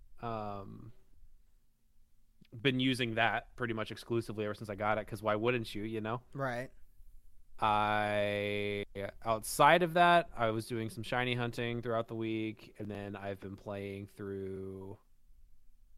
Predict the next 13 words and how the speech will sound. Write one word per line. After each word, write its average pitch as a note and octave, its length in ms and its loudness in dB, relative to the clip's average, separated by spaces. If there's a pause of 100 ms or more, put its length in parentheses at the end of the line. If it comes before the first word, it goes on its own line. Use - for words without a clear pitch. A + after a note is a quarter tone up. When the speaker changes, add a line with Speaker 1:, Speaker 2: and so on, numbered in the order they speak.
Speaker 1:
I've A#2+ 80 -2
been C3+ 100 -4
playing D3+ 240 2
some C#3 160 -2
Pokemon D#3+ 480 4
Unite D#3+ 380 4
on E3 180 4
and E3+ 100 2
off, E3 280 4
been B2 100 -2
enjoying B2 440 2
that, A#2 260 2
surprisingly. B2+ 720 0